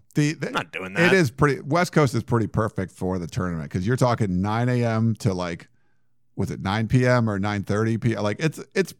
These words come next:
Speaker 2: Yeah.
Speaker 1: it's pretty awesome. Like,
Speaker 2: Well, and it was key day drinking in college,
Speaker 1: Oh,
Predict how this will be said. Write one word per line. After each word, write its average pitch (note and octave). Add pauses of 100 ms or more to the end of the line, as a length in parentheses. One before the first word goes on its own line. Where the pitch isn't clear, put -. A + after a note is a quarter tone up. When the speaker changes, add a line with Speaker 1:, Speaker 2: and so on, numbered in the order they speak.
Speaker 2:
Yeah. D#3
Speaker 1:
it's D2
pretty D#3+
awesome. -
Like, F2 (460)
Speaker 2:
Well, E3
and F#3+
it F#3
was F3
key A#3+
day D#3
drinking A2+
in F#2
college, A2+
Speaker 1:
Oh, D#3